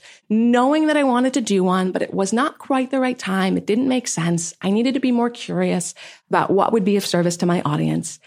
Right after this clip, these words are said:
Then it started to emerge. A framework came together, and boom, here I am in visibility. And so the question here that usually pops up is, "What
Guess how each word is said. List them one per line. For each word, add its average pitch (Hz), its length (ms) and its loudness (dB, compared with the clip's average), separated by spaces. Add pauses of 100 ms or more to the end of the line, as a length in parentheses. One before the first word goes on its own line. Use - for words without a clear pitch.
(240)
Then 165 320 2
it 214 100 0
started 226 320 2
to 247 120 0
emerge. 175 600 0
A - 40 -4
framework 233 580 2
came 196 200 0
together, 151 420 2 (340)
and 202 280 2
boom, 190 340 4
here 226 200 2
I 277 120 2
am 247 180 2
in 214 100 2
visibility. 170 580 2
And 165 160 0
so 190 140 0
the 190 140 -2
question 254 720 -2
here 247 760 0 (300)
that 190 200 2
usually 233 500 2
pops 185 500 -2
up 165 260 -2
is, 156 400 -4 (460)
"What 185 480 0